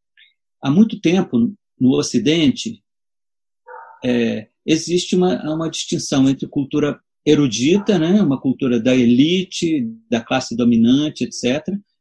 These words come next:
e uma cultura popular, que é uma cultura da massa,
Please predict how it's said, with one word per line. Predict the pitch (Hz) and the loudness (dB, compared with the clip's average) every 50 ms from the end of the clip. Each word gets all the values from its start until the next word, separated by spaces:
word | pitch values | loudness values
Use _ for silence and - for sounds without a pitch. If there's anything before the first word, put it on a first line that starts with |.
| _ _ - | _ _ -6
e | 139 147 | -6 -4
uma | 147 151 170 180 | -2 -2 -2 -2
cultura | - 190 180 180 180 175 170 | 0 0 0 2 2 2 2
popular, | - - 180 - - 208 185 143 123 120 117 117 - - _ _ _ - | 2 -2 -4 0 2 4 4 4 4 2 0 -2 -10 -18 _ _ _ -8
que | - 156 | -4 -2
é | 156 | -2
uma | 165 175 170 | 0 0 0
cultura | - 185 175 170 - 151 143 135 127 117 117 - _ _ _ _ _ _ _ _ - | 0 0 0 0 0 2 2 4 4 2 0 -2 _ _ _ _ _ _ _ _ -6
da | 120 139 127 | -2 2 4
massa, | 123 127 151 190 208 202 202 - - 120 107 - | 4 4 6 4 4 2 0 -2 -6 -8 -8 -10